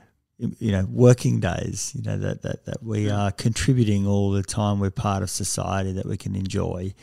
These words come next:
Speaker 1: or at least need to, to practice and be
Speaker 2: Mm.
Speaker 1: cognizant
Speaker 2: Mm.
Speaker 1: until the day that we retire,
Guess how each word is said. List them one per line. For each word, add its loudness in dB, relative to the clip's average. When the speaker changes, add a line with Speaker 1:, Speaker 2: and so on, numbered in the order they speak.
Speaker 1:
or 4
at 2
least 2
need -2
to, -2
to -4
practice 0
and 0
be 2
Speaker 2:
Mm. -8
Speaker 1:
cognizant 0
Speaker 2:
Mm. -4
Speaker 1:
until 0
the 2
day 2
that 4
we 4
retire, 0